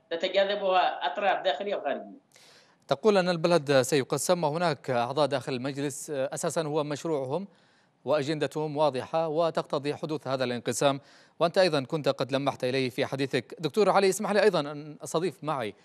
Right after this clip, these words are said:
Speaker 2: عبر الهاتف الخبير العسكري والاستراتيجي العميد الركن محمد الكميم. أهلًا وسهلًا بك معنا سيادة العميد. هنا كنا نتحدث أنا مع الدكتور علي حول ما هي الأسباب التي، آه، أخرت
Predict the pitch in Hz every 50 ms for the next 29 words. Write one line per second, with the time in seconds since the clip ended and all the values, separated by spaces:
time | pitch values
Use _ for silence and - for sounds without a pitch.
0 | _ _ _ _ _ - 123 127 123 127 123 123 135 156 147 - 160 151 - -
1 | - 160 - - 156 151 151 123 120 139 135 - - 131 127 123 127 120 - -
2 | 123 120 120 117 - 131 113 131 139 120 117 123 123 120 110 123 131 131 - 151
3 | 131 117 - - 175 175 185 180 - 165 165 151 - 185 190 226 196 127 98 -
4 | _ _ _ _ _ _ _ - 131 156 175 185 202 202 190 175 175 170 156 -
5 | 175 165 160 151 151 - 170 143 139 175 175 151 139 123 139 - - - 139 127
6 | 127 - - 123 123 135 156 185 208 208 - _ _ _ - - _ _ - _
7 | _ - - 180 214 208 214 214 208 196 185 180 170 - - 170 170 151 170 160
8 | 156 151 147 - 180 175 170 170 156 156 135 131 127 123 131 - - 175 156 127
9 | 123 120 147 135 123 110 - 147 139 131 131 123 120 - - _ - 147 147 143
10 | 139 139 139 127 - 151 147 131 - 123 123 117 - 135 120 110 - _ _ _
11 | _ _ _ _ _ _ - 127 123 123 123 120 120 123 131 - - _ _ _
12 | _ _ _ 196 185 185 - 147 123 120 113 - - -